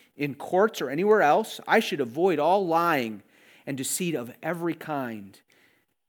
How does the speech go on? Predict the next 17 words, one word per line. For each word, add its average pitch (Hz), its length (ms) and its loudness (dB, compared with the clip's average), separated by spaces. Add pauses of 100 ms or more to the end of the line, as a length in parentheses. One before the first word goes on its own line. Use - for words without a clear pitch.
(140)
These 165 240 -2
are 151 100 -2
the 123 100 -4
very 170 300 2
devices 156 680 -4
the 139 100 -4
devil 131 320 -4
uses, 104 460 -14
and 117 160 -8
they 143 160 0
would 123 240 -8
call 170 340 -4
down 170 300 -4
on 151 320 -6
me 120 180 -6
God's 120 460 -8
wrath. 110 400 -14